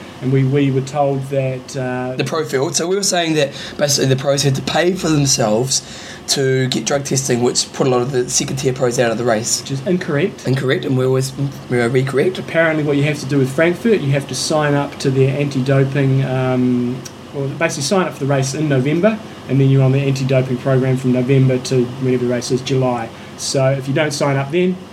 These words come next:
Speaker 1: can't do the race, full stop. So, um, that's why there's probably a small field, and so you know that the guys with quite a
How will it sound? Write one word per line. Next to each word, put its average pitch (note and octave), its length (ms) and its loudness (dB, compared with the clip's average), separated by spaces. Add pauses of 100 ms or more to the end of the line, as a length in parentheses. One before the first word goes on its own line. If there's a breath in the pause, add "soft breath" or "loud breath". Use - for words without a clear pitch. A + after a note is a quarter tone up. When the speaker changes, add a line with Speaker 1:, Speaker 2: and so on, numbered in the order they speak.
(120)
Speaker 1:
can't B2+ 220 -2
do B2 80 -2
the A#2 60 -4
race, A#2 380 -6 (120)
full C3 160 0
stop. B2 340 -4
So, B2+ 360 0 (360 loud breath)
um, B2+ 220 -2
that's D#3 260 -2
why D3 100 0
there's C3 120 0
probably C3+ 200 0
a - 20 -2
small C3+ 240 -2
field, F3 380 0
and C#3 300 0
so C#3 140 -2
you C3+ 160 4
know D3+ 300 2
that C#3 80 0
the C3 80 0
guys B2+ 600 0 (440)
with C#3 160 -8
quite G3 420 4
a F3+ 60 0